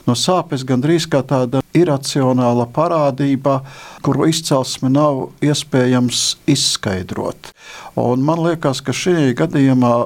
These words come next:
iespējams, ka jārunā ir par tādu pašu ļoti trauslu psihostruktūru. Psihostruktūru, kas ir tendēta uz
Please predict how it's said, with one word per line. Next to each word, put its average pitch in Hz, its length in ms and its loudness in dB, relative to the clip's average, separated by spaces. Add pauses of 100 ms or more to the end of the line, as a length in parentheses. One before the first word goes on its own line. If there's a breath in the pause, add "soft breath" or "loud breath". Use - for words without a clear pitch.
iespējams, 123 760 -2
ka 117 120 0
jārunā 107 920 0 (400 loud breath)
ir 147 260 0
par 120 240 -2 (160)
tādu 131 480 -2
pašu 147 600 -2
ļoti 151 540 0 (140)
trauslu 139 880 -2
psihostruktūru. 101 1600 -4 (380 loud breath)
Psihostruktūru, 135 1120 -2
kas 123 340 -4
ir 139 340 0
tendēta 135 920 0 (480 loud breath)
uz 131 340 -2